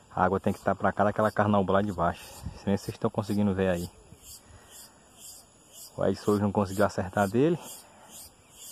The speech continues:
Vamos ver se na próxima semana acerta ir pro Jaburu aí, pra ver se pega uns tucunaré por lá. Isso aí, galera. Não esquece de se inscrever, deixar seu like aí pra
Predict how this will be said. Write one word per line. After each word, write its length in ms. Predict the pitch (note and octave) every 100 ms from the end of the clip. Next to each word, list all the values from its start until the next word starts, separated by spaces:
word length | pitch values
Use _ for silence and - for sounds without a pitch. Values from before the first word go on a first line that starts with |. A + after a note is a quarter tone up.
| - - - - - - -
Vamos 160 | G2 F#2+
ver 80 |
se 80 | G2
na 80 | G#2+
próxima 280 | - G#2 -
semana 360 | G#2 G#2 A2
acerta 340 | A2 - G#2+ A#2
ir 40 |
pro 100 | A2
Jaburu 380 | G#2 G2 G2+ G2
aí, 120 | F2
pra 120 | E2+
ver 80 | F2
se 200 | - F#2 - - -
pega 160 | - F#2
uns 80 | F2+
tucunaré 420 | F#2 - E2+ F2
por 200 | - F2+
lá. 200 | - - - - _ - - - - - - - - - - - - - - - - - - - - -
Isso 140 | -
aí, 100 | C#3
galera. 340 | G2 E2 F2 - - - - - - - - - - - - - - - - - - - - - - - - - - -
Não 60 | G2+
esquece 400 | F#2 - A2 G#2
de 80 | A2
se 120 | -
inscrever, 560 | - G#2+ F#2+ G2+ A2+ A2+ - - - - - -
deixar 280 | F#2+ F2+ G#2+
seu 180 | G#2 G2+
like 340 | F2+ F#2 F#2+ F#2
aí 160 | F#2+
pra 380 | - F#2+ - -